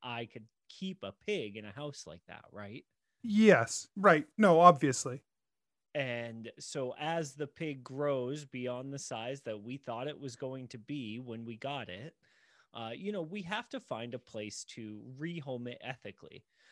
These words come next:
Speaker 1: Uh, because, you know, ethics with animals and ethics with Pokemon are, they're so close, right?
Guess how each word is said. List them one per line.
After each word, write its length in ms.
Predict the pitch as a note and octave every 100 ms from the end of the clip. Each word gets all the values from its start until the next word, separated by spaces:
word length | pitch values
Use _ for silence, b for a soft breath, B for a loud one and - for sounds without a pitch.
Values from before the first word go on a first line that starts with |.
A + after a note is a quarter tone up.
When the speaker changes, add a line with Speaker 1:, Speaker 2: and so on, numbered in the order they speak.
| - -
Speaker 1:
Uh, 140 | C3
because, 360 | D#3 G#3+ C4+ B3+
you 120 | D#4
know, 160 | G#3 F#3
ethics 480 | C4 C4 B3 -
with 160 | G#3 E3+
animals 640 | D#3 D#3+ D#3 D3+ D3 C3 -
and 240 | C#3+ C3
ethics 380 | E3+ E3+ D3 -
with 160 | B2+ -
Pokemon 460 | A#3 F3+ C3+ A#2
are, 160 | A#2 A#2 _ _ _ _ _ _ _ D#3+
they're 200 | A#3+ A#3
so 460 | - - G#3 F3+ C#3+
close, 580 | - D#3 A2 - - A2+
right? 300 | G#2 C#3+